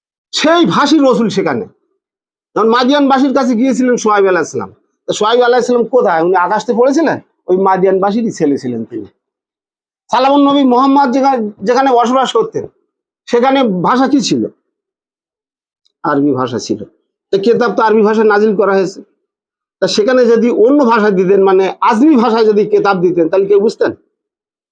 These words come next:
নবীর কাছে আরবি ভাষা ছাড়া যদি অন্য ভাষায়, ঠিক আজ আরবিতে আজমি ভাষা বলা হয়েছে, অন্য ভাষায় যদি কেতাব নাজিল করতেন, তাহলে নবীও কিছু বুঝতেন না।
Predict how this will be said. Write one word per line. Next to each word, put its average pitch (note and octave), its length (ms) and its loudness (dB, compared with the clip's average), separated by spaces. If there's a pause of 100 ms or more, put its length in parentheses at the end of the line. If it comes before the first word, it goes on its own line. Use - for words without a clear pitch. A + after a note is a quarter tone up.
(1400)
নবীর F#3 340 2
কাছে A3 280 0
আরবি G#3+ 280 2
ভাষা G#3 280 0
ছাড়া A#3+ 220 0
যদি B3 180 0
অন্য C4 280 2
ভাষায়, G3 320 0
ঠিক A3 140 0
আজ G#3 220 0
আরবিতে G3+ 420 0
আজমি G3+ 420 0
ভাষা E3+ 260 -2
বলা D3+ 200 0
হয়েছে, A#2+ 240 -8 (240)
অন্য C4+ 260 2
ভাষায় G3+ 300 0
যদি G3 220 0
কেতাব F#3 240 -2
নাজিল F3 300 0
করতেন, F#3+ 300 -2
তাহলে F#3 160 0
নবীও D#3+ 280 0
কিছু G3 220 -4
বুঝতেন G#3 260 -2
না। C4+ 180 0